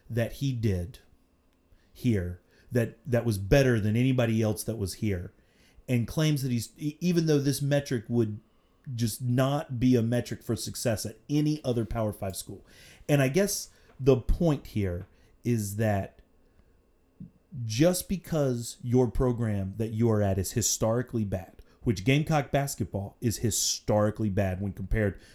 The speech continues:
to all other Gamecock basketball programs, and just because your program is historically bad and you make it slightly, and you exceed the,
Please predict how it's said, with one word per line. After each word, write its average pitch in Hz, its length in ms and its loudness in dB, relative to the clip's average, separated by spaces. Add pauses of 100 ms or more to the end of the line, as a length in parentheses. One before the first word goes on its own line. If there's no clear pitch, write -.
(140)
to 113 260 -2
all 123 320 6
other 123 160 8
Gamecock 110 520 0
basketball 98 440 -4
programs, - 580 -12 (380)
and 104 160 -2
just 143 260 4
because 160 320 2
your 139 140 4
program 120 400 2
is 104 140 -2
historically 104 640 -2
bad 92 380 -8 (720)
and 110 200 2
you 135 140 6
make 147 320 2
it - 380 -2 (680)
slightly, 139 1000 0
and 113 180 2
you 151 280 4
exceed 139 960 0
the, 117 260 0